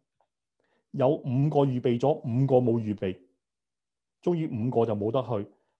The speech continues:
五個有燈嘅，預備咗燈嘅，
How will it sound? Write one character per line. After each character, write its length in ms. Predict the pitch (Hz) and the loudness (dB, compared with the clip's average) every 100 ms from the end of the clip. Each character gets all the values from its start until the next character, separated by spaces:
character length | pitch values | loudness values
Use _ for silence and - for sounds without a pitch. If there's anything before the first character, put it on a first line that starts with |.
| _ | _
五 240 | - 110 135 | -6 -2 2
個 140 | 127 | 4
有 260 | 120 107 - | 4 2 0
燈 240 | 131 123 | 0 2
嘅， 200 | 113 92 - _ | 0 -4 -8 _
預 160 | 110 104 | -6 -4
備 160 | 101 | -2
咗 80 | 117 | -2
燈 200 | 127 117 | -2 -2
嘅， 160 | 101 | -4